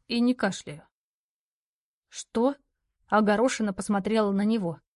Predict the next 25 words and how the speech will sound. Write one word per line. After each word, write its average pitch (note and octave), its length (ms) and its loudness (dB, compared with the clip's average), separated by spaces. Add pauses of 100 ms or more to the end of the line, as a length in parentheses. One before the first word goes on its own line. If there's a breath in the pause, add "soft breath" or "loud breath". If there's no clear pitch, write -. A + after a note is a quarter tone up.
(1500)
«Ты C4+ 160 2
сказала B3+ 500 2
гадюке, G#3+ 540 0
что - 220 0
отец G#3+ 400 0
твоего G3 300 0
ребенка A3+ 500 2
жив, C4+ 340 0
здоров G#3 760 2
и B3 120 2
не C#4 140 6
кашляет. D#3+ 580 -2 (680)
Между F#3 320 -2
прочим, A3 500 2
у A3 80 -2
меня A3 280 2
появилось A3 600 2
першение G3 500 -2
в G3+ 80 -2
горле, E3+ 380 -2 (440 soft breath)
так A3+ 200 -2
что - 160 -4
я A#3+ 200 4
малость A3 520 2
заболел. A3+ 600 2